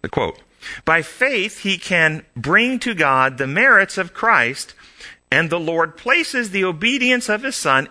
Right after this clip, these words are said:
to the sinner's account." This is legal, Doctor Jennings. This is legal.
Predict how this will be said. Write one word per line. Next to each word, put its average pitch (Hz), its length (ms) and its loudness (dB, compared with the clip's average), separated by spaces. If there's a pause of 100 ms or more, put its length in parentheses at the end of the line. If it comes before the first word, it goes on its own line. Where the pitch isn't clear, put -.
(160)
to 247 260 -4
the 294 100 -4
sinner's 190 420 -2
account." 190 880 -2 (1040)
This 240 260 2
is 262 180 2
legal, 277 440 4
Doctor 214 400 2
Jennings. 214 580 -4
This 214 220 -2
is 262 160 -6
legal. 262 600 2